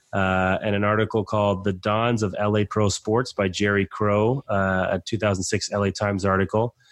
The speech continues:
and then just Wikipedia. So, uh, should get into it. So the L A Dons were founded in nineteen forty-six in this league called the All-American Football League. I haven't been able to find out why they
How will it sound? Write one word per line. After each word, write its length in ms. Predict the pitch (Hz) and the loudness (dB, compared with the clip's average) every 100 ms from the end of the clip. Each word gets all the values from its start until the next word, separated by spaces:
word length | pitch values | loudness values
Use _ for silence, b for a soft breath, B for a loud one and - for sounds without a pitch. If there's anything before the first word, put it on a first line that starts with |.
| b b - | b b -6
and 180 | 107 104 | 0 2
then 220 | 101 98 | 2 2
just 180 | 95 - | -2 -2
Wikipedia. 640 | 101 92 - 107 95 85 | -4 -4 -2 0 2 0
So, 460 | 78 - 95 92 92 | -4 -2 0 0 2
uh, 840 | 92 90 90 90 87 87 87 87 | 2 0 0 0 0 0 2 0
should 340 | 85 - 104 101 | 0 0 -2 0
get 160 | 104 | 0
into 300 | 120 131 104 | 0 0 0
it. 120 | 82 - _ _ | -2 -6 _ _
So 640 | - 151 143 139 135 117 - | -4 0 2 2 0 -2 -10
the 240 | - 123 135 | -2 2 4
L 120 | 156 | 2
A 80 | 156 | 2
Dons 340 | 135 135 123 | 0 0 0
were 60 | 117 | -2
founded 360 | 131 123 117 | 0 2 2
in 100 | 107 | 2
nineteen 420 | 110 131 - 147 | 2 0 2 0
forty-six 760 | 139 127 123 117 - 107 101 - | 0 0 0 0 0 0 0 -2
in 160 | 113 104 | 0 0
this 160 | 90 | 2
league 240 | 107 107 95 | 0 0 0
called 180 | 104 | 0
the 120 | 101 104 | 0 2
All-American 560 | 104 104 104 104 104 | 2 2 2 0 -2
Football 440 | 92 101 92 95 92 | -2 -4 0 0 2
League. 280 | 95 95 - b _ _ 117 | 2 0 -6 b _ _ -2
I 220 | 131 147 | 2 2
haven't 280 | 147 151 143 | 0 0 2
been 100 | 139 | 2
able 220 | 131 120 | 2 -2
to 60 | |
find 240 | - 127 117 | 0 0 2
out 240 | 113 117 | 2 0
why 260 | 95 101 107 | 0 2 2
they 360 | 104 101 92 | 2 2 0